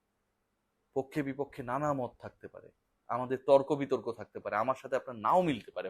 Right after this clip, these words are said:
ভাই। পৃথিবীর প্রত্যেকটা মানুষ তো একরকম না, কিন্তু আমাদের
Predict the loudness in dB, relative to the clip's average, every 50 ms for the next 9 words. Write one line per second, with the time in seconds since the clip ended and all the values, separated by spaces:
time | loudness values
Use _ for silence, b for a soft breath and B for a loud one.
0 | -6 -6 -6 -8 -8 _ _ _ _ _ _ _ _ _ _ _ _ _ _ _
1 | _ _ _ _ _ _ _ _ _ _ _ -8 -8 -6 -6 -8 -8 -6 -6 -8
2 | -6 -8 -8 -4 -4 -4 -4 -4 -2 -2 0 0 0 -2 -6 -6 -8 -8 -6 -4
3 | -4 -4 -6 -8 -12 -12 -4 0 2 2 2 2 0 -4 _ _ _ _ _ _
4 | _ _ _ _ _ _ _ _ _ _ _ _ _ -4 -4 -2 -2 -2 -4